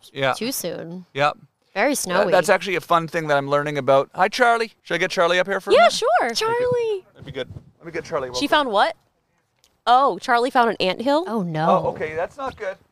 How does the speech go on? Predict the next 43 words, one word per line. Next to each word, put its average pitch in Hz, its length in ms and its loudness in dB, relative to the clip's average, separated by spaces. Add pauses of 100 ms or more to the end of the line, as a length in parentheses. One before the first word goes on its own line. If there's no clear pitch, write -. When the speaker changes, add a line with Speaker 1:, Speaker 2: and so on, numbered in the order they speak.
(220)
Speaker 2:
Charlie! 427 580 -2 (140)
Speaker 1:
Charlie. 453 320 -8 (200)
Speaker 2:
Charl-, 320 340 2
uh, - 60 -10
Speaker 1:
Come - 40 -18 (160)
here. 427 100 -18
Speaker 2:
Charlie. 339 400 -6 (200)
Speaker 3:
She - 160 -4
knows 180 180 0
her 180 60 -2
name. 165 260 -2
Speaker 1:
Charlie. - 100 -20 (480)
Speaker 2:
She's 277 200 -20
like, 277 140 -6
"I'm 247 180 -12 (100)
gonna 247 300 -12
keep 214 200 -20 (140)
doing 180 300 -16
what 170 100 -20
I 165 60 -16
want." - 240 -18 (360)
Speaker 3:
Charlie 202 320 -10
found 185 220 -6
an - 60 -10
Speaker 1:
Charlie. 190 140 -6
Speaker 3:
anthill? 302 420 -8
Speaker 2:
Charlie 202 260 -2
only 175 140 -8
wants 175 220 -12
the - 160 -10
anthill. 208 40 2 (160)
Speaker 3:
Charlie 180 320 0
found 180 200 0
an 170 60 -2
anthill? 370 640 -2 (320)
I 269 40 -4
mean, 262 100 2
I 302 80 2
think 349 180 -6
it's - 140 -8
just - 180 -6
fascinating 190 500 -2
that, 175 120 -4